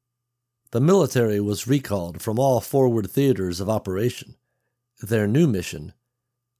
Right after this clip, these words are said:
laying siege to American cities. When a city was deemed to have been infected, it was sealed off. Armed and fortified roadblocks were stationed at all points of entry around the city.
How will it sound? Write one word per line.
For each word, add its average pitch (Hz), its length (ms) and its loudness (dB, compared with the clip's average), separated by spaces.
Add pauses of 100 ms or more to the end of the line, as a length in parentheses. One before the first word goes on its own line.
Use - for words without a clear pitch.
(140)
laying 101 380 -2
siege 101 580 -2
to 95 140 -4
American 92 520 -4
cities. - 640 -8 (1040)
When 139 160 0
a 139 60 2
city 160 340 2
was 117 220 2
deemed 139 380 2
to 120 80 2
have 104 180 0
been 135 160 2
infected, - 580 -4 (400)
it 117 180 -6
was 104 160 -2
sealed 104 360 0
off. - 420 -8 (880)
Armed 110 380 2
and 98 160 0
fortified 110 600 2
roadblocks 98 760 -2
were 85 100 -8
stationed 85 560 -4
at 85 80 -8
all 104 200 0
points 110 360 -4
of 98 120 -2
entry 87 360 -2
around 104 360 -4
the 85 80 -6
city. - 360 -12